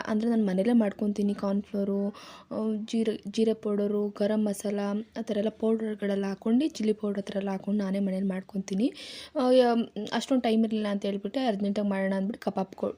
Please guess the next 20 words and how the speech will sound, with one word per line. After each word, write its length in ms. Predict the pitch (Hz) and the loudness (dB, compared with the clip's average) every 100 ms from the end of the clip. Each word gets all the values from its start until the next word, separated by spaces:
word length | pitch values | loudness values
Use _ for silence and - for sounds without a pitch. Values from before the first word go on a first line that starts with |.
| - | 0
ಪೌಡರ್ನೇ 460 | 202 190 190 208 233 | 2 4 2 2 0
ಹಾಕ್ಕೊಂಡಿದ್ದೀನಿ. 800 | 190 - 190 180 175 185 262 - - - - 294 | -2 -4 -4 -4 -2 0 0 -2 -16 -16 -4 2
ಈಗ 220 | 320 320 311 311 302 294 - - | 4 8 8 8 6 4 0 -12
ಕಬಾಬ್ 380 | - 254 240 247 | 4 4 6 4
ಪೌಡರ್ಗಳಲ್ಲಿ 840 | 254 247 233 226 220 220 220 220 | 6 6 4 4 4 4 2 2
ಮತ್ತು, 580 | 220 214 220 220 220 220 - - - 226 | 2 0 -2 -2 0 -2 -8 -20 -8 -2
ಆ, 120 | 233 | 0
ಕೆಲವು 580 | 233 262 247 233 233 - | 4 6 6 6 4 4
ಐಟಮ್ಸ್ಗಳಲ್ಲಿ 1200 | 226 233 247 233 - 220 202 220 330 381 247 226 - - | 4 6 6 6 4 2 2 4 4 6 4 2 -4 -18
ಫುಡ್ 220 | - 294 - | 0 0 4
ಕಲರ್ 300 | 233 220 240 | 6 6 4
ಇರೋದಿಲ್ಲ, 440 | 214 196 196 185 185 220 - | 4 4 4 0 0 -4 -4
ಮ್, 160 | 220 220 | -4 -2
ಅದರಿಂದ 300 | 202 214 220 | 0 2 2
ಸ್ವಲ್ಪ 240 | 262 208 254 | 2 0 0
ಲೈಟ್ 260 | 233 202 202 | 4 4 2
ಕಲರ್ 280 | 196 196 190 | 0 0 0
ಇದೆ. 240 | 185 269 | -2 0
ನೀವು, 380 | 302 247 311 381 - - - | 2 2 0 -4 -14 -20 -6
ಮ್, 300 | 240 233 226 | -2 0 0